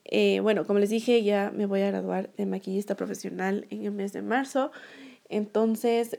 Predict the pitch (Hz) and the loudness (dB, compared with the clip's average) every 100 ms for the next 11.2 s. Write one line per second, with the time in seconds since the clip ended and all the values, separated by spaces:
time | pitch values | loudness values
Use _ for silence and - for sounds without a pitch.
0 | - 208 202 202 208 208 220 226 226 233 | 0 2 2 0 -2 0 2 4 2 0
1 | 277 285 - - 202 202 208 - 214 208 | -2 -6 -6 0 2 2 0 -2 -2 0
2 | 202 196 196 202 254 277 240 269 - - | 0 0 0 0 2 0 0 -2 -6 -18
3 | - - - - _ _ - 196 190 185 | -20 -20 -20 -20 _ _ 2 4 4 4
4 | 196 202 196 196 202 196 185 185 202 202 | 4 4 6 6 4 2 2 2 0 2
5 | 185 175 185 196 202 190 180 - 180 180 | 0 -2 -4 0 0 0 -2 -6 -4 -2
6 | 196 190 190 196 - - 185 226 277 - | -2 -2 -2 -2 -4 -2 2 2 0 -10
7 | - - - 190 190 196 208 220 233 208 | -20 -20 -2 2 4 4 4 2 0 0
8 | 196 180 180 196 - 214 214 196 185 175 | 0 0 0 -2 0 0 2 -2 0 -4
9 | 180 180 190 208 - 185 233 - 208 196 | -6 -4 -2 -2 0 0 0 -2 -4 0
10 | 190 190 202 202 208 214 196 208 202 196 | 0 0 2 0 0 0 2 2 0 0
11 | 185 185 | 0 0